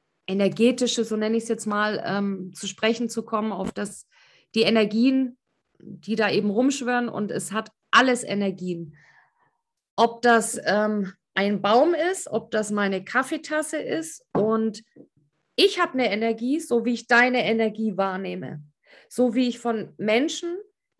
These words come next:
die Energien wahrnehme, die zu mir kommen, wo ich weiß, okay, da ist irgendwo eine Blockade, da ist ein Thema. So hat alles eine Energie. Und so, wenn man's hoch,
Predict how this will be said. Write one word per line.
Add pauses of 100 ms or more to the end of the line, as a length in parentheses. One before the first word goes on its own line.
(160)
die
Energien
wahrnehme,
die
zu
mir
kommen,
wo
ich
weiß,
okay,
da
ist
irgendwo
eine
Blockade, (160)
da
ist
ein
Thema. (1200)
So
hat
alles
eine
Energie.
Und
so,
wenn
man's
hoch,